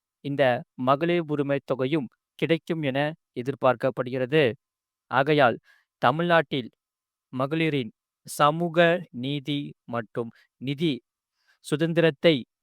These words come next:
உறுதி செய்வதில் முக்கிய பங்கு வகிக்கும் திட்டங்களில்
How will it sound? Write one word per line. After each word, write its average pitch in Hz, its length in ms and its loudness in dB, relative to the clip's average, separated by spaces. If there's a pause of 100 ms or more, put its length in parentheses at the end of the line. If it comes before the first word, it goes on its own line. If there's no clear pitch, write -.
(220)
உறுதி 156 440 0
செய்வதில் 135 580 -4 (480)
முக்கிய 160 420 -2 (120)
பங்கு 135 380 0 (360)
வகிக்கும் 127 560 -4 (420)
திட்டங்களில் 135 600 0